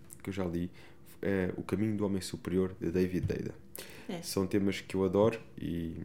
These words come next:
Speaker 1: e este livro está muito bom nesse sentido. Foi um livro que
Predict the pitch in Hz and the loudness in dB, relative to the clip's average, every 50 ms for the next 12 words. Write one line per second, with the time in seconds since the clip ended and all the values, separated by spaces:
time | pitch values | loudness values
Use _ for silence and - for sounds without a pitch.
0 | - - - 90 85 - - - 85 - - - - - 92 90 90 90 87 - | -8 -6 -4 -4 -4 -4 -6 -8 -10 -10 -10 -8 -6 -4 -2 -2 -2 -2 -2 -4
1 | 82 85 87 87 87 85 - - - 85 82 - 87 87 - - - - - - | -6 -6 -4 -4 -4 -4 -4 -6 -6 -8 -6 -6 -6 -6 -6 -8 -14 -16 -18 -18
2 | - - - - - - - - 120 143 151 147 131 110 104 101 123 - - - | -18 -18 -18 -18 -18 -4 4 8 10 10 12 12 10 8 8 6 2 -2 -6 -8
3 | - - - - - - - - - - 113 107 104 98 90 | -16 -20 -20 -20 -20 -20 -16 -4 2 6 8 8 8 8 6